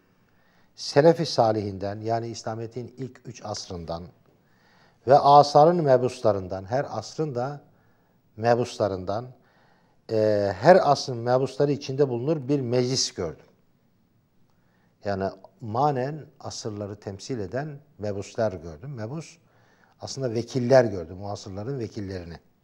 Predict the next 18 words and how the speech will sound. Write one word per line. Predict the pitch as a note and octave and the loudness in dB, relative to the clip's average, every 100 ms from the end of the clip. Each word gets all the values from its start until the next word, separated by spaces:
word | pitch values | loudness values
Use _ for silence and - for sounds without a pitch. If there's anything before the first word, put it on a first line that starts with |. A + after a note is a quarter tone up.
| _ _ - _ _ _ _ - | _ _ -20 _ _ _ _ -6
Hicap | C#3 F#3+ F#3+ | 8 10 12
edip | E3 F3+ - | 10 6 0
kapıda | C#3 C#3 C#3+ A#2 | -2 4 4 2
durdum. | A2+ G#2 G#2 D#2+ C#2 _ _ _ - | -2 -2 -4 -6 -16 _ _ _ -14
Yani | G2+ F#2+ | -10 -10
utandım, | G#2+ - A#2 B2 D3+ | -10 -6 -4 -4 -6
kapıda | A#2+ A2 A#2+ A2 | -6 -4 -2 -2
durdum. | G2+ F#2 D#2 - _ _ _ _ _ - | -4 -6 -12 -16 _ _ _ _ _ -2
Onlardan | D3 D#3 E3 E3+ F#3 | 2 8 8 8 4
bir | D#3+ D3 | 6 4
zat | C3 D#3+ - | 6 4 4
dedi | A#2+ A#2 | 2 2
ki, | - F2 D#2 _ _ _ _ _ - | -4 -10 -10 _ _ _ _ _ 2
"Ey | D#3+ F#3+ | 6 6
felaket, | F3+ C#3+ C3+ C3+ - D#3+ - | 4 2 4 4 2 -6 -4
helaket | B2 A#2+ A#2 D#3 D3 | 0 0 0 -2 -4
asrının | - - - - A#2 C#3 B2+ | -6 -10 -10 -10 -6 -6 -6
adamı, | G#2+ G#2 F#2+ E2+ | -8 -6 -6 -10